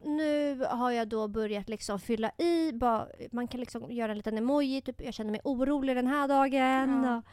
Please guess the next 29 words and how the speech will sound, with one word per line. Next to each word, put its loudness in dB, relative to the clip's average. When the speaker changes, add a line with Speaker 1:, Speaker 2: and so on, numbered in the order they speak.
Speaker 1:
jag 0
ska -4
Speaker 2:
Gud, 2
Speaker 1:
försöka 6
Speaker 2:
vad -2
gulligt! 0
Vad 0
är 2
det 2
här -4
för -6
app? -6
Speaker 1:
Den -2
heter, -2
ehm, -4
Speaker 2:
Jag -2
måste -4
också -6
ladda -6
ner. -10
Speaker 1:
Ja, -2
så -6
att -4
nu 4
har 4
jag 4
börjat 2
fylla -2
i. -8